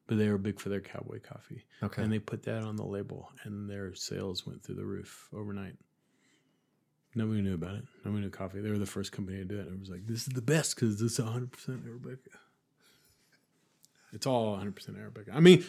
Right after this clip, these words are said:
Speaker 1: there are, uh, R-, Robustas. There's other coffees that go in, but pretty much anything you buy as a consumer,
Speaker 2: Okay.
Speaker 1: unless it's a specialty good, is hundred percent Arabica.
Speaker 2: Okay.
Speaker 1: So avoid that.
Speaker 2: Okay.
Speaker 1: If it has an expiration date on it,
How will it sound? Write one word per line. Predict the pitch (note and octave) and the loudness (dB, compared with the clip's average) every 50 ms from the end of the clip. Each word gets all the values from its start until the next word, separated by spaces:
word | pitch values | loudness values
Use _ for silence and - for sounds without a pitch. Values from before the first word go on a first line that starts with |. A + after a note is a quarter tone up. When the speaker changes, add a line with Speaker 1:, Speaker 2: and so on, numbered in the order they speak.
| - - | -2 6
Speaker 1:
there | D#3 D#3 D3+ | 10 12 12
are, | D3+ D3+ D3 C3+ C3 | 12 12 12 12 10
uh, | C3 | 8
R-, | B2+ | 6
Robustas. | A#2+ C3 B2+ B2+ B2+ A#2+ A#2+ A#2 C3 B2+ B2 - C#3+ C3 B2+ B2+ | 4 2 2 2 4 2 6 6 6 6 6 6 6 6 8 8
There's | B2+ B2+ C#3+ | 8 8 10
other | D3 C#3+ C3 | 10 10 10
coffees | C3 - B2+ B2 A2 A#2+ A#2 | 8 8 6 4 6 6 4
that | A#2 | 6
go | A#2 A#2 A#2 | 6 8 8
in, | A2+ A2+ | 8 6
but | A#2 A#2 G#2+ - - - _ _ - | 6 4 2 -2 -6 -16 _ _ 0
pretty | - D3 C3 | 4 4 6
much | A#2+ - - | 4 4 2
anything | A#2+ B2 A#2+ A2 A#2+ B2 A2+ A2 | 2 2 2 2 2 2 4 4
you | A2 G#2+ | 4 4
buy | G2+ G#2+ G#2 G#2+ A2 G#2+ G#2+ | 2 0 0 0 0 0 0
as | G#2+ G#2 F#2+ F#2+ | 0 -2 -4 -6
a | G2 | -8
consumer, | - - G2 - - G#2+ G#2 G2 G2 G2 G2 F#2 - - - - | -8 -8 -8 -6 -4 -4 -2 -2 -2 -4 -6 -8 -12 -8 -2 2
Speaker 2:
Okay. | C3 A#2 - A2 | 2 2 2 2
Speaker 1:
unless | G#2+ A2 A2 - - | 0 0 0 -2 -4
it's | G2+ - - | -8 -6 -4
a | G2+ | -4
specialty | - - - G#2+ G2 - - G#2 - - G2 | -4 -2 -2 -4 -4 -4 -6 -8 -6 -6 -6
good, | F2+ F2+ F#2+ F2 F2+ F#2 E2 | -4 -4 -6 -6 -6 -8 -8
is | D#2 F#2 F#2 F2+ - - - - - | -8 -8 -8 -8 -8 -10 -10 -10 -10
hundred | G#2+ G2 F#2+ E2+ - | -8 -6 -6 -8 -8
percent | - - D2 - - - _ _ _ _ | -12 -14 -14 -14 -14 -16 _ _ _ _
Arabica. | - - - - - - - - - _ - - C3 | -20 -20 -18 -18 -18 -18 -20 -20 -20 _ -8 -2 -2
Speaker 2:
Okay. | A#2 - G#2 F#2 - - - - _ - | -2 -2 -4 -10 -12 -16 -20 -20 _ 2
Speaker 1:
So | - C#3+ C3 B2 B2 A#2+ - - _ _ _ _ _ - - - _ _ - | 8 10 12 12 10 8 2 -4 _ _ _ _ _ -20 -20 -20 _ _ -4
avoid | - B2 A2+ B2 B2 A#2+ A#2 G#2+ | -2 0 4 6 6 6 6 4
that. | G#2 F#2+ - - - - - - - | 2 -4 -6 -8 -14 -20 -6 0 2
Speaker 2:
Okay. | A#2+ - - F#2+ - - - - - - _ - | 2 2 2 -4 -6 -8 -16 -20 -20 -14 _ -2
Speaker 1:
If | B2 B2 | 2 2
it | B2 A#2+ | 4 4
has | B2+ C3 C3 A#2+ | 4 4 4 4
an | C#3 G2+ | 4 2
expiration | A#2 C3+ C3 - - - C#3+ C#3 C3+ C#3 C#3+ D3 C#3+ - C3 A#2 G#2+ | 2 0 0 0 0 4 6 8 10 12 10 10 8 6 2 2 2
date | G2 G2 G2+ F#2+ - - | 2 2 2 0 0 -4
on | G2 G2+ F#2+ F#2 F#2 | -6 -6 -4 -4 -6
it, | E2+ - - - - | -6 -8 -12 -18 -20